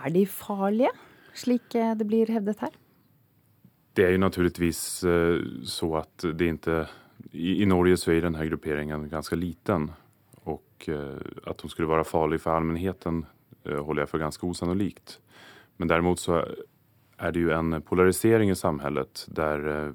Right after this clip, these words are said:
Speaker 2: vi har en vänsterautonom gruppering som också, s-, eh, som de här trissar ju upp varandra, och det kan ju naturligtvis spä på polariseringen då på lång sikt.
Speaker 1: Mm.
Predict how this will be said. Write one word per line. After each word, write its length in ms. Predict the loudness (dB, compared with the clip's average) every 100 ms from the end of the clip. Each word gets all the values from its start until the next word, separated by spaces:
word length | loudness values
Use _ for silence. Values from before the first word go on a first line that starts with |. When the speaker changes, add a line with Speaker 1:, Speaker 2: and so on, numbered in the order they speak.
| -10
Speaker 2:
vi 120 | -8
har 220 | -8 -8 -10
en 160 | -8
vänsterautonom 920 | -8 -8 -6 -6 -4 -6 -4 -2 -4 -6 _
gruppering 460 | -6 -4 -2 -2 -4
som 160 | -8
också, 420 | -10 -10 -6 -6 -6 _ _ _ _ -20 -20 -20 -20 _ _ _
s-, 160 | -16
eh, 240 | -4 -2 -2
som 240 | -2 0
de 120 | 0
här 100 | 0
trissar 280 | -2 -2 0
ju 60 | 0
upp 180 | 0 -2
varandra, 300 | 0 0 -2
och 60 |
det 100 | -2
kan 200 | -2 -2
ju 60 | -2
naturligtvis 680 | -4 -8 -8 -8 -10 -10 -10
spä 200 | -4 -2
på 220 | 0 -2 -2
polariseringen 680 | -2 0 0 0 0 -4 -8
då 120 | -14 -8
på 240 | -8 -8 -10
lång 160 | -6 -6
sikt. 380 | -8 -18 -20 -8
Speaker 1:
Mm. 280 | 0 2 2